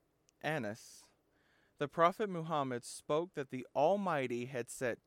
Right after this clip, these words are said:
two days for festivity instead of those which these people were celebrating when he arrived. These were Eid al-Adha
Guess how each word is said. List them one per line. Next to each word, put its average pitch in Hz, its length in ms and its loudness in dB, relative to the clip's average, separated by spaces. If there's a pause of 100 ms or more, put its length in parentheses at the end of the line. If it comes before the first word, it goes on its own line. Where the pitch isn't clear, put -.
two 214 240 -8
days 175 300 -2
for 156 140 -10
festivity 120 840 -4
instead 196 420 -2
of 196 120 -6
those 139 420 -2
which 131 240 -8
these 135 180 -8
people 117 320 -8
were 113 100 -8
celebrating 127 680 -2
when 104 140 -6
he 110 160 -8
arrived. 127 580 -4 (760)
These 190 260 0
were 143 240 -2
Eid 175 240 -4
al-Adha 123 560 0